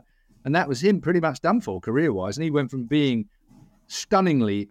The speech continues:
unequaled, like Marc Marquez was, um, to pretty much nowhere, <laughs> apart from race direction now, of course, where he just gets slammed by everybody. Um, and, and I'm,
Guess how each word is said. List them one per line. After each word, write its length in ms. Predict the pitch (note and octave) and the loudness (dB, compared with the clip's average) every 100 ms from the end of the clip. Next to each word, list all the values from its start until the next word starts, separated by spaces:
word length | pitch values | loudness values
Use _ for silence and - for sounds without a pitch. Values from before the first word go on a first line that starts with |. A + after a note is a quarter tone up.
| _ | _
unequaled, 720 | D#3 D#3 E3+ - - - F2 - _ _ | -2 0 0 -2 -10 -14 -14 -18 _ _
like 240 | A#2 A2+ A2 | 2 4 4
Marc 220 | A#2 A2 | 2 2
Marquez 420 | A#2 A#2 F#2 E2+ | 2 0 -2 -4
was, 440 | G2+ F2+ E2+ G#2+ - - _ - | -2 -4 -6 -14 -16 -20 _ -8
um, 420 | A2+ A2+ A2+ A2+ - _ _ _ _ _ _ | -2 0 0 -2 -6 _ _ _ _ _ _
to 80 | A2+ | -4
pretty 180 | D#3 B2+ | 0 0
much 200 | A2 B2 | 0 0
nowhere, 520 | C3 B2 F#2+ - - _ _ _ | 0 0 -4 -16 -20 _ _ _
<laughs> 260 | _ - | _ -10
apart 460 | A2+ - _ C3+ A2 | -10 -10 _ -2 -2
from 120 | B2 | -2
race 200 | A#2+ - | -2 0
direction 540 | C3 A2+ C3+ - G#2+ | -2 0 0 -2 -4
now, 140 | F#2 G#2 | -2 -4
of 120 | G2 | -4
course, 300 | - A2+ - | -4 -4 -2
where 140 | A#2+ | -4
he 60 | A#2+ | -2
just 200 | A#2 - | -6 -6
gets 200 | B2+ - | -8 -8
slammed 360 | - A#2+ A2+ A2+ | -8 -4 -2 0
by 160 | A2+ | 0
everybody. 460 | A#2 G#2+ F2+ A2 A2+ _ _ A2 _ | -2 -4 -8 -10 -10 _ _ -20 _
Um, 360 | C#3+ D#3 D#3 - _ _ _ _ _ _ - | -2 0 -2 -6 _ _ _ _ _ _ -6
and, 280 | D#3 F3 - | -4 -4 -4
and 180 | D#3+ F#3 | -2 0
I'm, 220 | G#3+ | 2